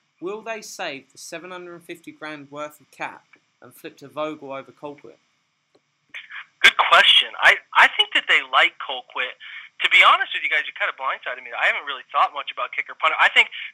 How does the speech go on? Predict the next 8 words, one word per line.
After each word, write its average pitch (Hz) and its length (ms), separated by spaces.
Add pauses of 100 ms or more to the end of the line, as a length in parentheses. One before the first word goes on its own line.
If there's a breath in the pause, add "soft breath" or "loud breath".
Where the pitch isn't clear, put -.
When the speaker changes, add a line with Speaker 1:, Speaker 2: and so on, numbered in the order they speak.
(140)
Speaker 2:
so 262 80
much 349 240
of 254 80
what 202 80
those 175 240
guys 170 160 (160)
do, 160 320 (480 loud breath)
um, 131 480